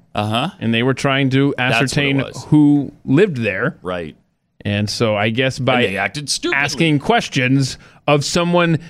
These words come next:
Speaker 2: trying to get into a home without keys means you're acting stupidly.
Speaker 1: It's, I, I mean, so we had plenty. And then, you know, we, we'd been talking about the long history he had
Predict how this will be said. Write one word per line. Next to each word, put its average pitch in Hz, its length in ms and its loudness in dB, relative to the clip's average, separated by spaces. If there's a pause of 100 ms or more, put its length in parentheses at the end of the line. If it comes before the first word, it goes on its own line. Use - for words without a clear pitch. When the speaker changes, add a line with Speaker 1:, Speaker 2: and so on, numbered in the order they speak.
(140)
Speaker 2:
trying 180 560 2
to 175 160 4
get 165 220 2
into 160 300 4
a 135 80 0
home 147 580 4
without 151 400 0
keys 135 680 0 (400)
means 147 340 4
you're 156 140 2
acting 139 320 0
stupidly. 90 680 -2 (800)
Speaker 1:
It's, - 220 -12
I, 131 160 -10 (340)
I 120 80 0
mean, 101 360 -4 (540)
so 165 380 -2 (140)
we 175 120 -2
had 202 220 -2
plenty. 120 420 -2
And 180 180 0
then, 185 260 0
you 185 100 -2
know, 120 160 0
we, 131 200 0
we'd 131 320 -2
been 127 160 0
talking 123 340 -2
about 90 380 0 (760)
the 110 180 0
long 147 760 0
history 101 500 -6
he 98 200 -8
had 55 440 -10